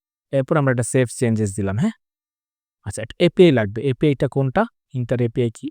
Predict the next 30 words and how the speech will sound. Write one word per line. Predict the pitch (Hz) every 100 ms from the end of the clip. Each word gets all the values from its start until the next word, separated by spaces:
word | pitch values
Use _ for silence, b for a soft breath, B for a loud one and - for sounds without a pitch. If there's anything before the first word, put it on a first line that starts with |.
| -
ওই | 139 156
যে | 147
আমরা | 131 123
যখন, | 117 123 113 110
আহ, | 101 92 104 104
ওয়েবসাইটটা | 101 110 - 110 - 110 107 _ _ _ _
খুলেছি | - 135 147 135
তখন, | 113 120 135 117 147 185 _ _ _ _ _ -
হ্যাঁ, | 117
আমাদেরকে | 110 113 117 139 -
এটা | 139 160
না, | 156 104
এটা | 117 131
হচ্ছে | 131 -
আপনার | 156 127 139 147 147
Android | 147 160
মোবাইলের | 143 135 131 120
জন্য | 120 117
এটা, | 110 110 110 104
এ, | 95 117 113 107 -
কোডটা। | 110 104 101
আমরা | 87 107 120
ব্র্যান্ডের | 110 120 127 139
জন্য | 147 170 151
একটা | 123 123
এপিআই | 120 143 127
পাবো। | 110 95 - _ _ _ _ _ -
এই | 156
সেই | 123 131 120
এপিআই। | 113 98